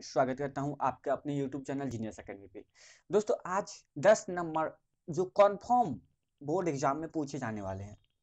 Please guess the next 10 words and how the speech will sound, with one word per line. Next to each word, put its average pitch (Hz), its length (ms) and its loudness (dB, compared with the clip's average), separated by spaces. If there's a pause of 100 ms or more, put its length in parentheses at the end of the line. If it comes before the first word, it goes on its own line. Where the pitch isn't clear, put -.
(140)
वो 196 140 8 (120)
प्रश्न 175 400 0
आज 135 240 4
हम 135 180 -4
लोग 147 180 -4 (140)
आप 127 240 -2
लिए 135 320 -2 (400)
लेके 233 240 6
आया 113 200 8
हूं। 101 120 -8